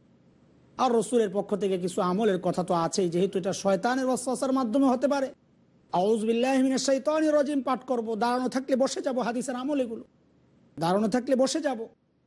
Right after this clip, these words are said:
আউযু বিল্লাহি মিনাশ শাইতানির রাজিম পড়তে থাকবো ইনশাআল্লাহ তাআলা, তাহলে আমার রাগ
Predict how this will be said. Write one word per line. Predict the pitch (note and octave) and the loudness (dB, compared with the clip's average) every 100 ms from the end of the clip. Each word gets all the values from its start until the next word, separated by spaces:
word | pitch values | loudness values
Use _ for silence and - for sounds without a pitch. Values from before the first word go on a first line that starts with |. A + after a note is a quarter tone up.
| _ | _
আউযু | B3+ C#4 E4 | -4 -2 0
বিল্লাহি | D4 C#4 C4+ B3 | 2 2 2 0
মিনাশ | A#3+ A#3 - | -2 -4 -4
শাইতানির | A#3 G#3+ A3+ A3 G#3+ | -4 -2 -2 0 -2
রাজিম | G3+ G#3+ F#3+ | 0 0 0
পড়তে | B3+ - A3+ | 0 0 -2
থাকবো | F3+ F3+ G3 | -2 -2 -4
ইনশাআল্লাহ | E3 G3 F#3 F3+ E3+ | -2 -4 -2 0 -2
তাআলা, | F#3+ G#3 C#4+ C4+ | 0 0 2 0
তাহলে | B3 A3 A#3+ G#3 | 0 -2 0 -4
আমার | G#3 G3 | -4 -6
রাগ | G3 G3 | -2 -4